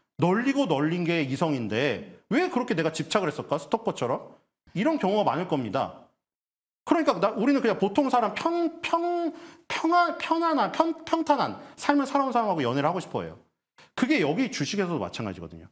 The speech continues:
일단 평탄하지 않은 굉장히 마음의 트라우마가 심각한 것들은 일단 접근 자체를 안 하는 겁니다. 접근 자체를 안 하는 거예요.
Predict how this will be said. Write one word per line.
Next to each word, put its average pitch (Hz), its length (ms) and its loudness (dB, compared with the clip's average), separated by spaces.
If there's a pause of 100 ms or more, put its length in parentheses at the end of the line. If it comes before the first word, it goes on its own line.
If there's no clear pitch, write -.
(220)
일단 254 760 0
평탄하지 330 760 0
않은 127 560 -2 (640)
굉장히 285 500 2
마음의 226 400 2
트라우마가 311 540 0
심각한 339 640 2
것들은 123 380 -4 (760)
일단 240 460 2
접근 - 480 0
자체를 320 480 2
안 175 120 4
하는 165 140 0
겁니다. 101 360 -6 (1300)
접근 - 360 2
자체를 208 480 0
안 151 120 2
하는 135 180 0
거예요. 90 280 -4